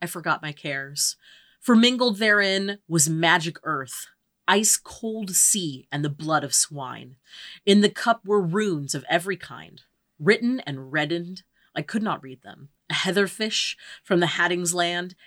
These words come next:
an ear uncut, and the entrails of beasts."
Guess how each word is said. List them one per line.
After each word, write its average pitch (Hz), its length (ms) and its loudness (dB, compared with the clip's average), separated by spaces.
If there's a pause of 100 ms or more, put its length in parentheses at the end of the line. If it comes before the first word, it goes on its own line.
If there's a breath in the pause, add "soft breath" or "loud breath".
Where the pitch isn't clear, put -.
(160 soft breath)
an 180 240 4
ear 208 580 2
uncut, 185 720 -4 (420 soft breath)
and 160 180 2
the 175 200 -2
entrails 180 720 0
of 127 260 -10
beasts." - 760 -6